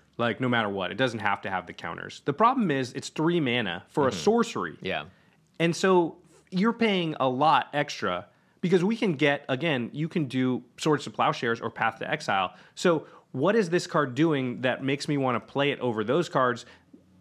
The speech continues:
Speaker 1: It's maybe drawing cards if something has a bunch of counters on it. That's
Speaker 2: Mm-hmm.
Speaker 1: not worth it not being instant and costing two more mana. Not
Speaker 2: Yeah.
Speaker 1: at all. Not even close.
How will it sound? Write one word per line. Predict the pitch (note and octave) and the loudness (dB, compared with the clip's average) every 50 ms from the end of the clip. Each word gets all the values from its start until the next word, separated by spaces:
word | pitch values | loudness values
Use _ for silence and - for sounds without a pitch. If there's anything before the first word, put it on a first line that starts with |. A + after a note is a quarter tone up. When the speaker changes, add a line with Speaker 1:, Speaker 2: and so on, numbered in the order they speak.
| _ _ _ _ _ - - _ - | _ _ _ _ _ -20 -14 _ 0
Speaker 1:
It's | E3 D#3 C#3+ - - - - - - B3+ | 2 2 2 0 -4 -10 -10 -12 -12 -8
maybe | E3+ B2+ C3 C3+ C#3+ D#3 F3 G3+ A3 A3+ A#3+ A3 B3+ B3+ B3+ B3+ | -4 0 2 2 4 4 4 4 4 4 4 4 4 2 2 2
drawing | G3+ F3+ F#3 G3 F#3+ F#3 F#3+ G#3 G#3 G#3 G3+ | 0 2 2 2 2 2 2 0 -2 -2 -2
cards | F#3 - E3+ F3 G3 G#3+ G#3+ F#3+ | -2 0 0 2 2 2 0 -2
if | G3 E3+ | -4 -4
something | - - E3+ F3 E3+ E3+ | -4 -4 -6 -4 -4 -4
has | E3 D#3+ D3+ | -2 -2 -2
a | C#3+ | -4
bunch | C#3 D3 C3+ A#2 | -4 -4 -4 -4
of | A2 F#2 - | -6 -10 -10
counters | - - G#2+ E3+ A3 B3+ C4 B3+ | -8 -6 -4 -2 -2 0 0 2
on | C4+ C#4+ D#4 D#4+ | 2 2 2 0
it. | F4+ F#4 F4+ - - | 0 -2 -4 -4 -4
That's | D3+ D#3 - - | -2 -2 0 0
Speaker 2:
Mm-hmm. | G#3 F3 | 0 2
Speaker 1:
not | E3 E3+ G3+ A3+ - C3+ | 2 4 4 2 2 2
worth | C3 D#3 E3 D#3 D#3+ - - - _ - | 2 4 4 2 2 -2 -14 -20 _ -2
it | D3+ D3 C#3+ D3 | 0 0 0 0
not | C#3 C3 B2+ C3+ - | 0 2 2 2 2
being | D3+ C#3+ C3+ B2+ | 0 -2 0 0
instant | B2+ C3 - - C3 A#2 A#2 - - | -2 -2 -2 -2 -2 -2 -2 -2 -2
and | B2 A#2+ | -4 -2
costing | - A#2 B2 - - A#2 | 0 0 0 0 -2 -6
two | - - - F3 D#3 | -6 -2 0 0 0
more | C#3 A#2 G#2+ | 2 0 -2
mana. | G2 G2+ A#2 C3 G2 E2 E2+ - - - - - | 0 0 0 -2 -2 -4 -8 -14 -18 -20 -6 -2
Not | C3+ C3+ C#3 B2 | 2 2 4 4
Speaker 2:
Yeah. | G2+ | 4
Speaker 1:
at | - | 4
all. | A2+ A#2+ F#2 F#2 | 2 2 2 2
Not | G#2 A#2+ C3 A2+ | 0 0 0 0
even | F#2+ G2 F2+ | -2 -6 -8
close. | - - B2+ B2 G2 - - | -4 -2 0 0 0 -2 -8